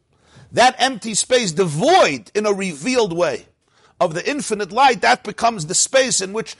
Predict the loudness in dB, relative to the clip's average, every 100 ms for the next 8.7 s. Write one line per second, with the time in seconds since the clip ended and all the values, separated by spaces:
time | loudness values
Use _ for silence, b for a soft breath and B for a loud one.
0 | b b -2 2 2 2 0 -4 -4 -4
1 | -4 -6 -8 -14 -12 -10 -4 -2 0 -2
2 | -8 -10 -10 -12 -8 -8 -2 -2 -2 -4
3 | -8 -10 -10 -14 -16 b b 4 4 4
4 | -2 -4 -2 -2 -2 -4 -4 -4 -2 2
5 | 2 2 0 -2 0 0 -2 -6 -4 -2
6 | -2 -2 -2 2 2 0 -6 -6 -6 -10
7 | -6 -4 -4 -10 -20 b b -8 -2 0
8 | 0 -2 0 0 0 -2 -4